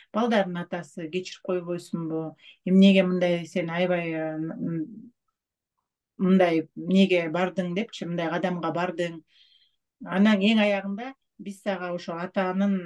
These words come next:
укугун чектөгөнгө макулдугубузду беребиз. Ошондо сиз бизге тосмо арыз жазып берсең, тынчыңды, менин балам, сенден башка тынчыңды албайт", — деген сөзгө, энесинин сөзүнө, кайненесинин сөзүнө, а, кыз ишенип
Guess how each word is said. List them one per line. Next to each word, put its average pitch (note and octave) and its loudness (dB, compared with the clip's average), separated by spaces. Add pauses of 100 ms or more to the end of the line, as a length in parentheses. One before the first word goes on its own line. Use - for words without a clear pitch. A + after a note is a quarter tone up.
(280)
укугун F#3 0 (480)
чектөгөнгө F#3+ 0
макулдугубузду F3 0
беребиз. G3+ -2
Ошондо F3 -4
сиз - -18
бизге - -8
тосмо G3 0
арыз F3 -6
жазып F3 -8
берсең, F#3 -4
тынчыңды, F3+ 0
менин D#3+ 0
балам, F#3+ 4 (100)
сенден E3+ -2
башка E3+ -6
тынчыңды E3+ -8
албайт", — F#3 2
деген F#3 0
сөзгө, F#3 -2 (460)
энесинин A3 6
сөзүнө, F#3+ 0 (180)
кайненесинин G3 4
сөзүнө, E3+ -2 (440)
а, D#3+ -10 (180)
кыз G3 0
ишенип G#3 2